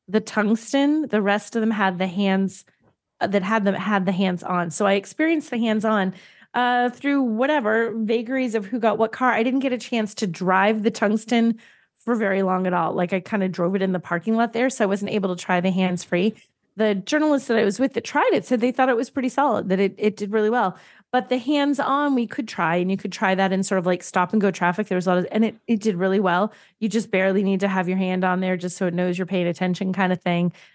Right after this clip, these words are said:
Um, it did a great job of, like, slowing and starting. And so it's a nice system. I would have loved to have gotten a little time to really play with the hands-free driving, but no such luck. Um,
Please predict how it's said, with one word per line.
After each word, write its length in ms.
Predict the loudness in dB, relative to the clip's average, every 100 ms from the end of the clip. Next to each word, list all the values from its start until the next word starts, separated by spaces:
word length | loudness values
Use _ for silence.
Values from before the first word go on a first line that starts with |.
| _
Um, 240 | 0 2 0
it 60 |
did 120 | -2 -4
a 40 |
great 200 | -2 0
job 160 | 0 0
of, 140 | 0
like, 160 | -2 -2
slowing 580 | -2 2 2 2 2
and 100 | -2
starting. 560 | -4 -6 -6 -2 -2 -2
And 140 | -4 -8 -20 -10
so 280 | -2 2 2
it's 240 | 2 2
a 20 |
nice 240 | 2 2 0
system. 300 | -4 0 2
I 80 | 2
would 80 |
have 100 | 2
loved 400 | 2 2 2 0 -2
to 100 | -2
have 80 |
gotten 300 | 2 0 2
a 60 | 0
little 200 | -2 -4
time 280 | -4 -2 -2
to 80 | -2
really 340 | 0 0 2 -2
play 240 | 0 0
with 120 | 0
the 100 | -2
hands-free 640 | 0 2 2 0 -2 0 2
driving, 460 | 2 2 2 2
but 320 | 2 0 0 -2
no 160 | -4
such 340 | -2 -4 -4 -2
luck. 300 | -2 -2 -6 -20 -20 -14 0
Um, 300 | 2 2